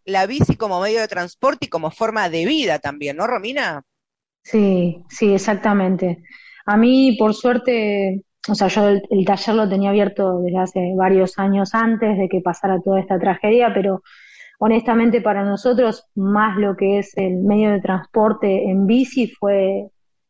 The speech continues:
Speaker 2: fue increíble. O sea, el crecimiento que, que, que se denotó fue,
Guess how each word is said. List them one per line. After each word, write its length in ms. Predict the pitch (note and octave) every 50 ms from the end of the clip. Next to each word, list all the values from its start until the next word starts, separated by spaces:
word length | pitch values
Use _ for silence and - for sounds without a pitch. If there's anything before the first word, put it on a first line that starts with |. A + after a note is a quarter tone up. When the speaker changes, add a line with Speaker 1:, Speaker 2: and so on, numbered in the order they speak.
| _ _ _ _ _ _ _ -
Speaker 2:
fue 140 | B3+ A#3+
increíble. 640 | A#3 A#3+ A3 B3 A3 A#3 A#3 A#3 G#3+ G3 G3 F#3+ F#3+
O 40 | F#3
sea, 200 | F#3 - A3 G#3
el 80 | G#3 -
crecimiento 640 | G#3+ G3 G3 A3+ A3 A#3 B3+ C4+ C4+ B3+ C#4 A3
que, 280 | A#3+ A3+ A3 G#3+ F#3+ -
que, 500 | - G#3 G3+ G3 G3 G3 G3 G3 G3 - _ _ -
que 120 | G#3 G3
se 160 | - - G#3
denotó 500 | G3 G3 G3 G3+ G3+ G3 G3 - C4 C#4
fue, 640 | C4 - B3+ A3+ G#3+ G#3 G3+ G3 F#3+ F#3+ G3 F#3+ F3+